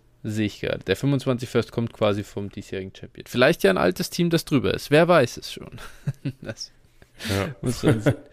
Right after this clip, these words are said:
Speaker 1: <laughs> Ähm, okay. Gut, dann auf zum nächsten Deal. Äh, der kommt von Mister Krabs.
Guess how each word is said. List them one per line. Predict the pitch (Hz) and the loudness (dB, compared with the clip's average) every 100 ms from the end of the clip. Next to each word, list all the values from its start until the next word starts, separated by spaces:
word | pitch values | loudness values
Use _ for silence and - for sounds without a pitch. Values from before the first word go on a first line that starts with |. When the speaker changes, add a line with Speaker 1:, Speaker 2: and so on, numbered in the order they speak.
| - - | -20 -20
Speaker 1:
<laughs> | - - - - | -20 -20 -20 2
Ähm, | 143 156 160 160 156 | 6 8 6 2 0
okay. | 196 220 214 92 - - - - - - - | 0 2 2 0 -4 -20 -20 -20 -20 -20 -12
Gut, | 165 139 - | -4 -4 -2
dann | 127 165 175 | -2 0 0
auf | - 165 - | 0 0 -2
zum | 151 | -8
nächsten | 143 170 - - 180 160 | -6 -6 -10 -8 -8 -6
Deal. | 151 165 180 185 175 | -8 0 4 4 2
Äh, | 135 139 | -2 -2
der | 135 | -4
kommt | 135 147 | -4 -8
von | 139 131 | -4 -4
Mister | 135 - 120 | -4 -4 -8
Krabs. | - 131 156 - - - - | -2 0 2 0 -4 -18 -20